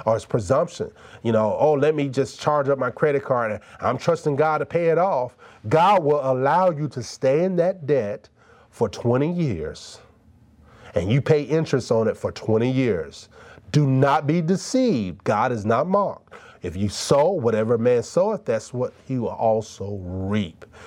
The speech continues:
God never told you to be stupid, <laughs> but he also tells you to use your brain and use your faith. And so you've been, you know, God never tells us to take a leap of faith, leap into the dark. You know, God will lead us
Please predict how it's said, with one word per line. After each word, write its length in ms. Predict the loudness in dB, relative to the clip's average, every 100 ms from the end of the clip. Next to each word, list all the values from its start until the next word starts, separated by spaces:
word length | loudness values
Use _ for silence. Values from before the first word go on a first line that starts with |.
| -20 -12 0
God 240 | 0 2
never 260 | 2 2 0
told 400 | 2 4 4 2
you 100 | -2
to 80 |
be 200 | 0 0
stupid, 760 | -2 -8 0 2 2 -2 -8 -4 -4 -4 -2
<laughs> 540 | -2 -2 -16 -18 -4
but 100 | 0
he 140 | 2 4
also 320 | 2 0 -6
tells 340 | 0 0 0
you 120 | -4 -4
to 100 | -4
use 380 | 0 0 2
your 100 | 0
brain 520 | 0 2 2 2 0 -2
and 140 | -2
use 280 | 0 0 -2
your 80 | -8
faith. 400 | 0 0 0 -8 -20 -2
And 100 | -2
so 220 | 2 2
you've 240 | 2 0 2
been, 320 | 2 2 -2 -12 -20 -4
you 100 | 0
know, 200 | 2 2
God 260 | 2 2 2
never 180 | 2
tells 380 | 0 0 2 2
us 140 | -2 -2
to 120 | -10
take 280 | -2 -2 0
a 60 |
leap 460 | 0 0 0 0 -2
of 100 | -6
faith, 440 | -2 -2 -2 -6
leap 280 | -2 -2 -2
into 180 | -2 -2
the 120 | -2
dark. 520 | -2 0 0 -4 -14 _ _ -20 -20 -8
You 80 | 0
know, 140 | 0
God 320 | 2 2 2 2
will 120 | 0
lead 360 | 0 2 2
us 360 | 2 0 -6